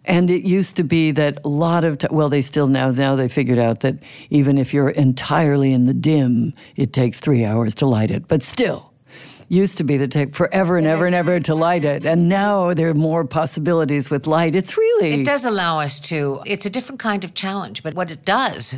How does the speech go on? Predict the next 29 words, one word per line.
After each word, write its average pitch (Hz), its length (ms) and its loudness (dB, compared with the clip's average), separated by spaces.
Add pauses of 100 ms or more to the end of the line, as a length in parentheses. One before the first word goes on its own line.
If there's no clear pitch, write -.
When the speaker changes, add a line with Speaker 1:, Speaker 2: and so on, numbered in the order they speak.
(120)
Speaker 2:
is 139 320 -2
it 143 180 -6 (160)
allows 156 480 0
you 127 240 -4 (300)
to 147 80 -4
grab 175 320 0
the 165 80 -2
moment 143 380 -2
if 135 180 -6
you're, 127 220 -4
Speaker 1:
Yeah. 139 180 -4
Speaker 2:
if, 139 80 -8 (140)
if 160 160 -8
you're - 180 -8
able 170 280 -2
to 147 120 -8
do 180 180 -6
so 101 240 -4
as 107 180 -6
an 101 120 -8
actor. - 420 -14 (140)
Speaker 1:
Right. 254 260 -2 (380)
Speaker 2:
The 190 80 -2
theater 294 360 -2
gives 208 300 -2
you 185 100 -2
a - 20 -2
little 185 720 -2
time, 131 520 -8